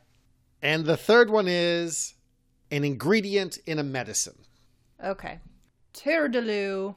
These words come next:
Speaker 2: excrement, ingredient in a medicine, and the first one was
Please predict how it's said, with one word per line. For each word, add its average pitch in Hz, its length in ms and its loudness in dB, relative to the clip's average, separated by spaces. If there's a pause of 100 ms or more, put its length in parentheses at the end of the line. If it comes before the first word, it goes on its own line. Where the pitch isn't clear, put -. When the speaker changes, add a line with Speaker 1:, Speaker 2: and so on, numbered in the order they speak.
(680)
Speaker 2:
excrement, 247 1000 0 (600)
ingredient 285 520 0
in 277 80 -2
a 254 40 -4
medicine, 233 480 -4
and 208 160 -4
the 208 40 -6
first 247 360 -2
one 240 120 -2
was 208 360 -2